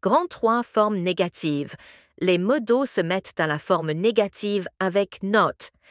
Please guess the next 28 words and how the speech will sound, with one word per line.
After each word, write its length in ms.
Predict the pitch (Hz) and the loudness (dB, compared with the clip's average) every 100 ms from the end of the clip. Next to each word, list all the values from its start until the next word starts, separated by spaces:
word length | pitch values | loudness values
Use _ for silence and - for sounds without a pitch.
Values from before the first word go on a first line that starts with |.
| - _ | -20 _
Cannot, 500 | - 277 220 143 - - | 0 4 4 2 -2 -8
can't, 380 | 190 160 139 - _ - | -2 -2 -2 -10 _ -10
should 300 | - 247 208 | -2 -2 0
not, 360 | 240 190 - - | 2 0 -2 -8
shouldn't, 540 | - 190 156 143 - - _ | 0 0 0 -2 -8 -16 _
must 360 | 180 220 - - | 0 0 0 -2
not, 380 | 202 165 - - | 0 2 -2 -6
mustn't, 640 | 180 220 - 170 143 - - _ | -2 0 2 0 -2 -8 -14 _
may 200 | 185 208 | 0 0
not, 400 | 202 196 151 - - - | 2 0 0 -4 -14 -2
might 260 | 208 226 | -2 -2
not. 260 | 196 220 - | -2 -2 -2
Exemple, 640 | 196 170 233 196 127 160 - - - _ | -6 -2 0 0 0 -2 -2 -8 -20 _
you 160 | 202 247 | -2 0
must 240 | 262 - | 0 -2
not 240 | 247 247 - | -4 -4 0
talk 300 | 233 233 247 | 0 0 -2
in 140 | 226 | -2
class. 520 | - 185 143 - - _ - _ | 0 2 2 -4 -8 _ -20 _
They 180 | 180 277 | 0 0
can't 360 | - 233 240 - | 0 -2 -2 0
come 240 | 214 196 | 0 0
with 160 | 170 160 | 0 0
us. 400 | 143 135 - - _ _ _ _ _ - | -2 -4 -8 -10 _ _ _ _ _ -4
Grand 300 | 196 294 359 | 0 2 2
quatre, 380 | 269 269 - 214 | 0 -2 0 0
remarque 540 | 196 190 202 190 - 196 | 2 2 0 -2 -6 -2
importante, 840 | 208 214 202 - 214 165 - | -2 -2 -2 0 2 0 -4